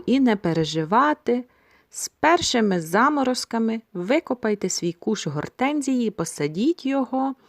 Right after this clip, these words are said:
в достатньо великий глечик на зберігання в погребі. Усі листочки потрібно зірвати, щоб вони не пригнивали. Не забувайте поливати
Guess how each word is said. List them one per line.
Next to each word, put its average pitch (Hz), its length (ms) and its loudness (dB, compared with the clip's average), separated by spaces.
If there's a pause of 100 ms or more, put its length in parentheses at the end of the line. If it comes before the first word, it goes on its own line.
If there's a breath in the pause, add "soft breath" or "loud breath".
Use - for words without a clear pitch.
(320 soft breath)
в 175 80 -8
достатньо 294 760 -2
великий 247 480 0
глечик 175 580 -2
на 180 120 -2
зберігання 175 720 0
в 247 80 2
погребі. 156 720 -2 (920 soft breath)
Усі 269 320 2
листочки 302 640 2
потрібно 254 520 2
зірвати, 190 600 2
щоб 175 220 -4
вони 170 260 -4
не 254 140 0
пригнивали. 180 1000 -2 (720 soft breath)
Не 202 120 0
забувайте 254 580 2
поливати 214 840 0